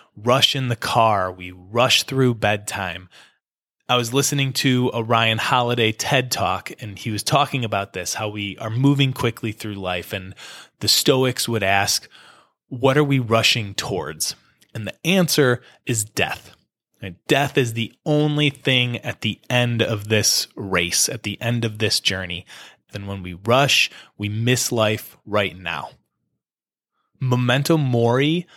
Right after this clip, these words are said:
had such a big impact in the Get Organized course. It kept coming up throughout the different sessions that we had. And one of the clients and his wife made these really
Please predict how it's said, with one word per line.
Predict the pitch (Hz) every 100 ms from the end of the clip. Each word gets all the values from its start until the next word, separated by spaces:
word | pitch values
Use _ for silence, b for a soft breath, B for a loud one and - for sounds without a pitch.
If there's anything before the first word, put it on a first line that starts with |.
| b b b
had | - 143 123
such | - 131 175
a |
big | 151 156 135 113
impact | 117 - 156 165 -
in | - 120 117
the | 113
Get | 113
Organized | 113 113 127 131 147 160 - -
course. | - 180 196 - B B -
It | -
kept | - 147 -
coming | - 151 135 110
up | 107 156 -
throughout | - 131 127 120 113 120 117 - B B B _
the | -
different | 110 117 120 110
sessions | - 107 - 110 104
that | 104 104
we | 101
had. | - 104 95 98 - _ -
And | 135 127
one | 117 127
of | 143
the | 151
clients | 135 113 151 156
and | 143
his | 123
wife | 110 113 139 -
made | 127 123 123
these | 120 107
really | 110 127 139 139